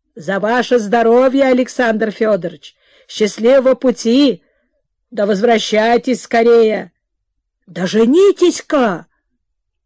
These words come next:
Что вы, Софья Васильевна, вспыхнули?» «Я ничего.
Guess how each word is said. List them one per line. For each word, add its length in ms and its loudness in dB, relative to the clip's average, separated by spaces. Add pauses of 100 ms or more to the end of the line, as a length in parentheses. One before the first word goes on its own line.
(220)
Что 420 0
вы, 120 0
Софья 420 0
Васильевна, 480 0
вспыхнули?» 760 -4 (1120)
«Я 200 -8
ничего. 560 -4